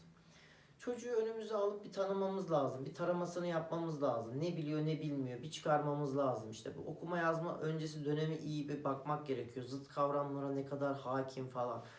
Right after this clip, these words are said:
Çocuğu tanıdıktan sonra ilk iş olarak hedefler belirleme kısmına olması lazım.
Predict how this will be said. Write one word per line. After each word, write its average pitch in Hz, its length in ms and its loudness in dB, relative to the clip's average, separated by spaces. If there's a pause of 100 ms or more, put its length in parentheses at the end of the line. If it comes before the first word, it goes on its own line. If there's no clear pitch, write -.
(220)
Çocuğu 269 320 -2
tanıdıktan 220 560 0
sonra 240 520 -2
ilk 262 260 -6 (240)
iş 208 280 -6
olarak 165 500 -2 (440)
hedefler 156 680 2
belirleme 131 680 2 (220)
kısmına 131 600 -6 (540)
olması 110 460 -6
lazım. 156 280 -10